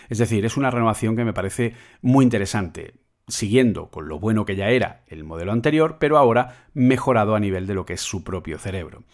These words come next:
Con respecto a los iPad Air, la verdad que fue toda una sorpresa, porque sobre todo la inclusión del procesador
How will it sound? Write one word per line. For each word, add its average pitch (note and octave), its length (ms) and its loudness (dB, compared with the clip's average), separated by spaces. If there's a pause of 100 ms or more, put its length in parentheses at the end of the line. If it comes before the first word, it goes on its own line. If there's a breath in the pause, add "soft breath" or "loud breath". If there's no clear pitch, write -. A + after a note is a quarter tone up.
(400 soft breath)
Con C3+ 160 2
respecto D#3 600 0
a D3 80 6
los C#3 360 2
iPad B2+ 480 2
Air, D#3+ 240 4
la C3+ 100 2
verdad G#2 240 0
que A#2+ 100 -4
fue A#2+ 200 -2
toda A2 180 -2
una F#2+ 140 -4
sorpresa, D3 680 -2
porque D#2+ 720 -12 (320)
sobre G2 260 -4
todo A2+ 240 2
la G#2+ 140 0
inclusión G2+ 640 2 (380 soft breath)
del A#2 680 0
procesador G2+ 580 -2